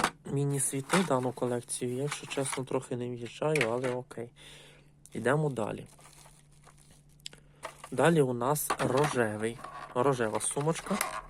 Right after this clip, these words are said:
Вони на таких заклеп-, заклепках, тобто не загубляться. Це добре, що вони всі закриваються, відкриваються.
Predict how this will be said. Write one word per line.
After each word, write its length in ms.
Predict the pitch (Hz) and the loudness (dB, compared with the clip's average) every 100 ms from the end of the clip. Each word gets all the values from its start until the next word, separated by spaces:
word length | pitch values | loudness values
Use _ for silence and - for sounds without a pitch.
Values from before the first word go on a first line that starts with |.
| - - - - - - - - - - - - - - - - - - - - | -18 -2 0 0 -2 -16 -18 -16 -6 -6 -6 -18 -16 -12 -6 -6 -6 -12 -12 -8
Вони 220 | 127 123 123 | -4 -2 0
на 100 | 120 | -2
таких 460 | 123 - 127 - - - - - | -4 -8 -8 -8 -12 -6 -6 -4
заклеп-, 800 | 110 113 107 127 139 139 - 127 | 0 0 0 -2 -2 -2 -8 -4
заклепках, 840 | 123 - - 147 151 - 165 - - | -4 -4 0 0 0 -2 -6 -8 -10
тобто 340 | 131 - - - - - - - - - - - - - | -10 -8 -14 -14 -20 -20 -20 -20 -20 -20 -20 -20 -18 -2
не 120 | 131 | 0
загубляться. 720 | 131 131 113 113 110 - - - - - - - - | 2 2 0 -2 -6 -6 -12 -14 -20 -20 -12 -12 -4
Це 80 | 135 | -2
добре, 380 | 131 107 110 117 | 2 2 2 -4
що 200 | - 117 | -6 -6
вони 180 | 117 117 | -6 -6
всі 180 | - | -8
закриваються, 720 | 120 120 - 117 156 151 - | -8 -6 -2 2 2 2 -2
відкриваються. 720 | 120 - 120 117 139 147 - | -6 -6 -6 -2 -2 -2 -6